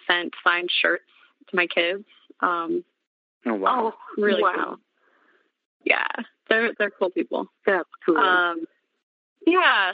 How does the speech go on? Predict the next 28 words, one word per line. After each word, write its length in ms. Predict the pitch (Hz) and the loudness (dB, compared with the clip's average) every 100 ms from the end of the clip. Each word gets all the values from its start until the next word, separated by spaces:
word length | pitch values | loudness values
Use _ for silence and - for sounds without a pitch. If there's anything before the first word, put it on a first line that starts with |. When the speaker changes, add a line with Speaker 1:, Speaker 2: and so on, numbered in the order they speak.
| - - | -4 -2
Speaker 1:
so 300 | 233 226 226 | -2 -2 -2
I'll 160 | 226 | -2
be 100 | 233 | -2
there, 520 | 240 233 226 220 220 - | -2 0 2 0 -4 -2
uh, 260 | 214 196 185 | -2 -2 -8
with 80 | 196 | -12
a 40 | 196 | -10
bunch 180 | 202 - | -8 -2
of 80 | 202 | -2
those 160 | 202 - | -2 -6
people. 440 | 202 196 196 196 _ _ _ _ _ _ | -4 -2 -2 -4 _ _ _ _ _ _
I 60 | 208 | 0
mean, 260 | 196 180 175 _ - | 0 -2 -8 _ -6
I 20 | 190 | -4
won't 140 | 180 | -2
be 140 | 180 170 156 | -2 -2 0
with 160 | 170 170 - | -2 -2 -4
them, 180 | 156 160 | -4 -2
but 140 | 170 | -2
I'll 100 | 165 | -2
be 300 | 170 170 156 _ _ _ - | -2 -4 -4 _ _ _ 0
watching 420 | 180 170 175 180 | 0 0 -2 -2
them 160 | 175 | -2
run 220 | 175 175 165 | 0 0 -2
off 100 | 165 | -4
in 80 | 180 | -6
the 60 | 170 | -2
distance, 440 | 170 - 165 170 | -4 -4 -6 -6